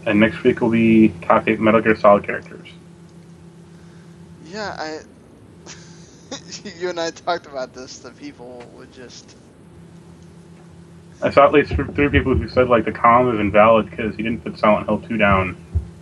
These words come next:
Speaker 1: It's like, I never played that game. I specifically said that. <laughs>
Speaker 2: Yeah, mine's gonna be top five Metal Gear Solid games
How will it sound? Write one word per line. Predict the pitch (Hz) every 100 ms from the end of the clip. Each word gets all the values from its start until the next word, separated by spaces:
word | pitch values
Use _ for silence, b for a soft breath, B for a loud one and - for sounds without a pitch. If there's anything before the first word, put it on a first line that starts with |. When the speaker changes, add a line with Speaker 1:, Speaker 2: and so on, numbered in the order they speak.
| - - - - -
Speaker 1:
It's | -
like, | 98 -
I | 110
never | 110 131
played | 127 135 135
that | 127 113
game. | 113 151 113 92 - - -
I | - 107
specifically | - 107 - 131 123 131 127
said | 123 - 147 107
that. | 95 92 85 B B B - - - -
<laughs> | - - - - - - - - - 170 B B B B B B - -
Speaker 2:
Yeah, | 135 131
mine's | 143 156 160
gonna | 160
be | 143
top | 151 143 135
five | 139 139
Metal | 135 139
Gear | 135 135
Solid | - 139 123 120
games | 139 143 131 110 - - -